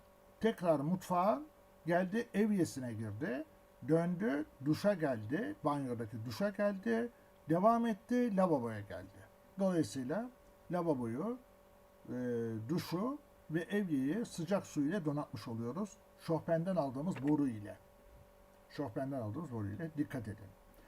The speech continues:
Çizimlere dikkat edin. Çünkü sınavlarda bu tür çizimler istenecek. Tek hatlı boru istenecek. Bunlara dikkat etmeniz lazım. Evet, bunun dışında, evet, burada şimdi,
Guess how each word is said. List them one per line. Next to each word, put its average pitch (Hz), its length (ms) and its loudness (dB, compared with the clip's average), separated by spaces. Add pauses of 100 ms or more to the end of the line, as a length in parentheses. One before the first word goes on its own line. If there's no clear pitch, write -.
(220)
Çizimlere 214 500 2
dikkat 208 300 0
edin. 156 360 0
Çünkü 165 160 -6
sınavlarda 175 880 2
bu 135 240 -6
tür 151 240 2
çizimler 131 500 -4
istenecek. 120 640 -8 (600)
Tek - 240 -4
hatlı 117 280 -6
boru 107 200 -4
istenecek. 113 540 -6 (840)
Bunlara 180 500 4
dikkat 156 220 -4
etmeniz 104 320 -6
lazım. - 300 -12 (2250)
Evet, 151 360 4 (220)
bunun 220 420 0
dışında, 196 640 4
evet, 170 280 4
burada 226 300 4
şimdi, 202 560 2